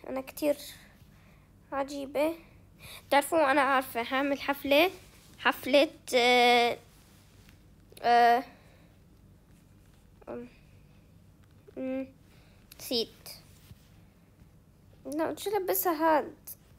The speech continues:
حفلة شو؟ شو كنت بدي أساوي أنا؟ آه، حفلة بحر. بول party. أيوة. يلا، أنت خلصتي.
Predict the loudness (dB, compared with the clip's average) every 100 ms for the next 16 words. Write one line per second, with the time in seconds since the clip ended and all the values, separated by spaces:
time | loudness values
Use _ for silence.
0 | _ -20 -20 -20 _ -20 _ -20 -20 -16
1 | -12 -12 -12 -6 -2 0 -2 -6 -14 -18
2 | -16 -16 -16 -8 -4 -2 -2 0 -2 -4
3 | -10 -20 -20 -20 -20 _ _ _ _ _
4 | -20 -20 -20 -20 _ -20 _ _ _ -20
5 | _ -18 -14 -14 -14 -16 -16 -8 -8 -6
6 | -8 -8 -10 -14 -20 -20 -20 -20 -20 -20
7 | -20 -20 -20 -20 -20 -20 -6 2 2 2
8 | -4 -4 -4 -6 -6 -8 -10 -14 -20 -20
9 | -18 -18 -18 -20 -2 2 2 0 -2 0
10 | 0 0 0 4 4 2 2 4 4 0
11 | -14 -20 _ -20 _ -20 -8 -2 0 0
12 | -2 0 0 -2 -6 -12 -8 -8 -4 -4
13 | -6 -14 -16 -6 -2 0